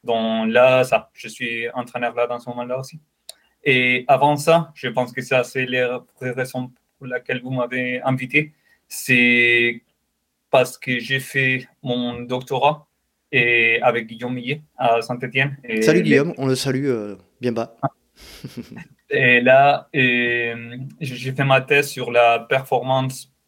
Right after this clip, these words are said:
Speaker 1: et la fatigue sur les trails et surtout avec, euh, vraiment, euh, en faisant la recherche sur l'économie des courses.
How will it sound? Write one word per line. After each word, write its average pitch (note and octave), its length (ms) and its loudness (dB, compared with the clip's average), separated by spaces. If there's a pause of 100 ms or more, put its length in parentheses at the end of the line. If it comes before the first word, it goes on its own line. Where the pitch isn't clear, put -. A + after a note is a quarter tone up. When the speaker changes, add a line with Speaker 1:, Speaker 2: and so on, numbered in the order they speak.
(500)
Speaker 1:
et D3 80 -2
la B2+ 160 4
fatigue B2 300 -2
sur B2+ 220 -10
les A#2+ 100 -4
trails D3 420 2
et B2 140 -6
surtout - 480 -12
avec, A2+ 340 -2
euh, A2+ 460 2 (540)
vraiment, B2+ 760 0
euh, A2 540 0
en A2 320 -2 (200)
faisant B2+ 280 0
la B2+ 100 4
recherche B2 400 0
sur A#2 160 -6
l'économie A2+ 420 -4
des A2 120 0
courses. - 320 -16